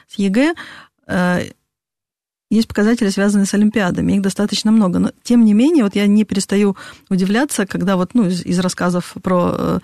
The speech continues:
там, э, разные школы, что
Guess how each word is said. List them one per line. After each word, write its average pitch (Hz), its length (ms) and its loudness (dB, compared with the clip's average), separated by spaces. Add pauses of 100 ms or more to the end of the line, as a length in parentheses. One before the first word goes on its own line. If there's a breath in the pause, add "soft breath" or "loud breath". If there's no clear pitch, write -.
(380 loud breath)
там, - 260 -2
э, - 640 -4 (480)
разные 185 320 2
школы, 294 420 2 (400 loud breath)
что 214 1160 -2